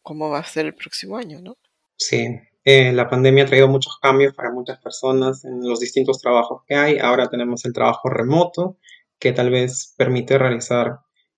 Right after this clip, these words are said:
Speaker 2: más trabajos porque ahora estás en casa. No sé qué opinas de esto tú.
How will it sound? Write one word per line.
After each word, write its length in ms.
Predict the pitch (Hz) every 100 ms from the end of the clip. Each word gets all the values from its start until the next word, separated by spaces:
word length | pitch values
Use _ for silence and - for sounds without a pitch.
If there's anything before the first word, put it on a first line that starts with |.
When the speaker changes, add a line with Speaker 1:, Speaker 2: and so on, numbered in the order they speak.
| _
Speaker 2:
más 400 | - 131 233 -
trabajos 680 | - 127 139 143 - 180 -
porque 240 | - 117 123
ahora 200 | 117 117
estás 300 | 113 113 -
en 140 | 117
casa. 400 | 120 117 - 214 - - _
No 160 | - 143
sé 180 | 139 135
qué 100 | 135
opinas 300 | 131 131 127
de 100 | 120
esto 280 | - - -
tú. 220 | 160